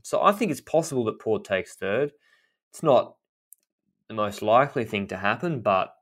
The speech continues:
yeah, I think it, it actually could happen, and, and I hope it does happen, but maybe that's just my Australian bias. Do you think it's a possibility, Benji?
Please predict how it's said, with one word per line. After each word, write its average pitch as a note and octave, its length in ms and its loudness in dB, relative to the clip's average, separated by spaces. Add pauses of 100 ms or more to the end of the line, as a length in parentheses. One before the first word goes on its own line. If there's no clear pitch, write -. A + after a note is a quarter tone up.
(260)
yeah, A#2 180 0
I G2+ 60 0
think A#2+ 300 -6 (1200)
it, G#2 200 -10
it B2 160 0
actually A#2+ 320 2
could G#2 160 -6
happen, G2 480 -4
and, G2+ 340 -2
and A#2 140 2
I A2+ 40 0
hope A2+ 200 -2
it - 80 -10
does G#2 240 0
happen, G2 280 -4
but G2+ 140 -6
maybe G#2+ 180 0
that's G2 200 0
just G#2 120 -10
my G2+ 140 -2
Australian F#2+ 480 -4
bias. F#2 260 -2
Do C#3+ 120 -4
you C#3 40 -2
think C3+ 200 -2
it's A#2 120 -4
a G#2+ 60 -8
possibility, B2 580 -4
Benji? D3 440 -8